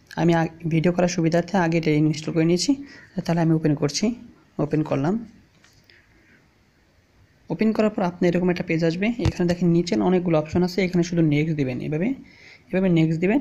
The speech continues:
নেক্সট, নেক্সট দিতে থাকবেন, এভাবে নেক্সট দিতে থাকবেন।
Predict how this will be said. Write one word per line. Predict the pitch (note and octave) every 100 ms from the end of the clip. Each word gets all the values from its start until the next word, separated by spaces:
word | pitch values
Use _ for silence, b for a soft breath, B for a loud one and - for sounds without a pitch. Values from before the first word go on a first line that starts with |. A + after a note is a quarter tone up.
| -
নেক্সট, | F#3+ E3 F#3 - - - - - - - -
নেক্সট | E3 E3 F3+
দিতে | F3
থাকবেন, | F3 F3 G#3 C#4+ - - _ _ _ _ _ _ _ _ _ _ _
এভাবে | G3 F#3
নেক্সট | F3 D#3+
দিতে | D#3 D3 D#3
থাকবেন। | D3+ C3+